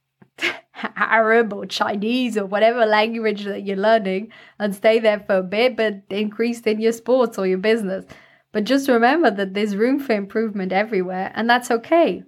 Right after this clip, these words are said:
We're never going to be perfect, and we're always going to grow and improve.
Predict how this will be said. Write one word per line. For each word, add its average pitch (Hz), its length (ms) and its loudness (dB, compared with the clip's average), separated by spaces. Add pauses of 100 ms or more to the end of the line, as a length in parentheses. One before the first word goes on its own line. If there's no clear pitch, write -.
(140)
We're 220 140 0
never 262 320 4
going 220 240 0
to 190 80 -6
be 180 140 -6
perfect, 233 580 -2
and 208 220 -4
we're 196 100 -2
always 269 300 0
going 208 240 -2
to 190 100 -6
grow 196 340 -2
and 196 160 -4
improve. 190 640 -2